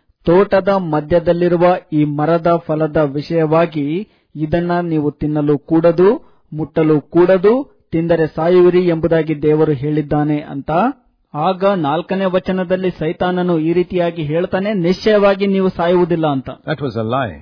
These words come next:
Speaker 1: ಅದು ಸುಳ್ಳಾಗಿದೆ.
Speaker 2: And that is the first lie and the first sin mentioned in Scripture.
Speaker 1: ಸತ್ಯವೇದದ ವಚನಗಳಲ್ಲಿ ಮೊದಲು ನಮೂದಾದಂತ ಪಾಪ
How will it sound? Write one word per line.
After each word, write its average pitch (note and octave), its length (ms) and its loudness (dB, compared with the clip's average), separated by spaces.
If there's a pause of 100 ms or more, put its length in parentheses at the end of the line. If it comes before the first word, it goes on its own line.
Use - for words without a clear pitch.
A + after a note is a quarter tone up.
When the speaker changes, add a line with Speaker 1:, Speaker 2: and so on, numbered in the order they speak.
(140)
Speaker 1:
ಅದು F#3+ 600 0 (160)
ಸುಳ್ಳಾಗಿದೆ. G3 760 0 (180)
Speaker 2:
And A#2+ 200 -4 (400)
that E3+ 140 2
is D3+ 100 0
the B2 160 -2 (200)
first G3 520 -2
lie B2+ 480 -2 (360)
and A2+ 120 -4
the A2+ 80 -6 (140)
first - 540 -6
sin A#2 160 -4 (800)
mentioned B2 380 -4
in A2 60 -6
Scripture. G2 460 -12 (360)
Speaker 1:
ಸತ್ಯವೇದದ G#3 800 -2 (160)
ವಚನಗಳಲ್ಲಿ F#3+ 1040 -2 (380)
ಮೊದಲು F#3 560 0
ನಮೂದಾದಂತ F#3+ 920 0
ಪಾಪ F3 560 -2